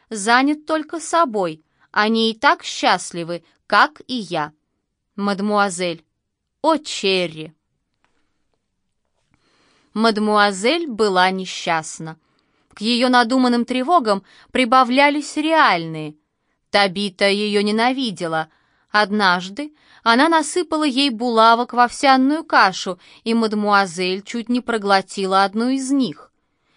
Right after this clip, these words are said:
Я как могла защищала няню, пытаясь объяснить все ее рассеянностью.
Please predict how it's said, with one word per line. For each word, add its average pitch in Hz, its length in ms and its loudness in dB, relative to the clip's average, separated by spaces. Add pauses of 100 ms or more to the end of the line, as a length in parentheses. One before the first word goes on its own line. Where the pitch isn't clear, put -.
(140)
Я 185 320 -2
как 185 220 0
могла 190 440 2
защищала 196 720 0
няню, 196 480 0 (300)
пытаясь 196 460 0
объяснить 202 680 -4
все - 240 -6
ее 202 300 -2
рассеянностью. 185 1120 -6